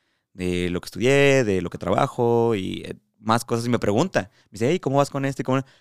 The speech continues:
Pero jamás me dice mi nombre. Entonces siento, tengo la teoría de que se aprendió mi nombre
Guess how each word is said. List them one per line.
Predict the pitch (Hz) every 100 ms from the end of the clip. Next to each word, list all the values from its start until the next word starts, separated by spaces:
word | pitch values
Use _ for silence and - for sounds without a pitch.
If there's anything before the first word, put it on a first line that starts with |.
| _
Pero | 123 120
jamás | 113 101 98
me | 120
dice | 113 120
mi | 95
nombre. | 98 87 - _ _ _ _ _ _ _
Entonces | 113
siento, | 123 135 - -
tengo | 120 139
la | 139
teoría | 107 101
de | 110
que | - 95 - _
se | -
aprendió | 98 98 95 101
mi | 127
nombre | 131 127 147